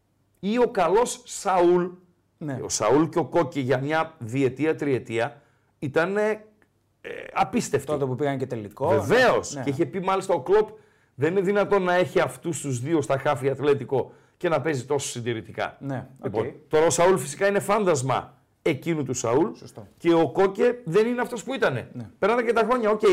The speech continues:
Speaker 1: αλλά ποιος ο Ρόντρι; Δεν τους, δεν τον βλέπανε οι άλλοι.
Speaker 2: Έχει εξελιχθεί πάρα πολύ. Είκοσι εφτά χρόνων είναι ακόμα, έτσι.
Speaker 1: Ναι, ναι, ναι, ναι, ναι,
Speaker 2: Η City
Speaker 1: ναι.
Speaker 2: φέτος έχει
Speaker 1: Άρα αυτός είναι, λες, το κλειδί, ε.
Speaker 2: Να σου πω ένα στατιστικό για να
Speaker 1: Παρακαλώ.
Speaker 2: καταλάβεις. Έχει δεκατρείς νίκες,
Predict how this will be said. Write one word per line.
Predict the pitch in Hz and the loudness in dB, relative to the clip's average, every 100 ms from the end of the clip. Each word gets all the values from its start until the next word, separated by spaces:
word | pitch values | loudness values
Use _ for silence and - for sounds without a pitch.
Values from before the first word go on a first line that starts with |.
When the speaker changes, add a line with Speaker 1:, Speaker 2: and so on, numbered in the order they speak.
| 175 | 6
Speaker 1:
αλλά | 170 - - _ _ _ _ _ | 6 2 -10 _ _ _ _ _
ποιος | 349 247 | -18 -10
ο | 302 | -6
Ρόντρι; | 302 156 87 - _ _ | -6 -6 -10 -16 _ _
Δεν | 208 | -14
τους, | 233 220 - | -10 -10 -4
δεν | 226 | -2
τον | 277 254 | 0 0
βλέπανε | 277 311 285 247 | 0 0 -2 0
οι | 165 | 2
άλλοι. | 120 90 - | 2 -2 -6
Speaker 2:
Έχει | 170 170 | -8 -8
εξελιχθεί | - 147 135 135 | -8 -6 -6 -8
πάρα | 147 131 113 | -4 -4 -4
πολύ. | 104 | -10
Είκοσι | - 127 127 | -14 -14 -8
εφτά | - | -6
χρόνων | 175 190 180 | -4 -4 -4
είναι | 113 | -10
ακόμα, | - 190 | -10 -8
έτσι. | 359 403 294 95 | -4 -4 -4 -8
Speaker 1:
Ναι, | - 294 359 175 | -10 -8 -8 -6
ναι, | 240 | -8
ναι, | 254 | -8
ναι, | 202 247 170 | -8 -8 -6
ναι, | 214 | -6
Speaker 2:
Η | 170 | -4
City | 165 175 | -4 -6
Speaker 1:
ναι. | |
Speaker 2:
φέτος | - 214 214 - | -4 -4 -4 -2
έχει | 202 214 | 2 4
Speaker 1:
Άρα | 240 | 4
αυτός | - 262 - | 2 0 0
είναι, | 240 220 | 0 2
λες, | 180 151 131 - | 4 4 0 -6
το | 139 | -6
κλειδί, | 139 135 110 117 | -2 0 2 0
ε. | 165 | 0
Speaker 2:
Να | |
σου | 190 190 | -2 -2
πω | 311 | -2
ένα | 285 | 0
στατιστικό | 262 240 233 269 | -2 -4 -4 -4
για | 262 | 0
να | |
Speaker 1:
Παρακαλώ. | - 226 247 | 2 2 4
Speaker 2:
καταλάβεις. | 151 120 - | 2 0 -8
Έχει | 175 - - | -8 -8 -12
δεκατρείς | 135 135 143 208 226 | -8 -4 -4 -2 -4
νίκες, | 196 190 226 262 | -4 -6 -4 -6